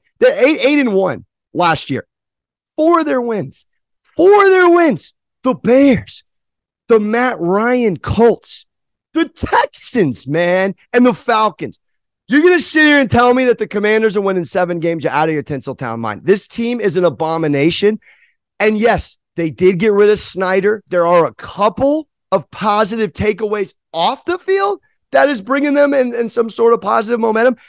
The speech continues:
I get no interest in betting the Washington Commanders. It's gonna be a very interesting season there.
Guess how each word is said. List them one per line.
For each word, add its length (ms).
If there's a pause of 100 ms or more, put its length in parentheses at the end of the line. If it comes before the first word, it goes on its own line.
I 80
get 160
no 300
interest 320
in 100
betting 380
the 80
Washington 500
Commanders. 460 (200)
It's 140
gonna 240
be 260
a 200 (160)
very 800
interesting 540
season 420
there. 240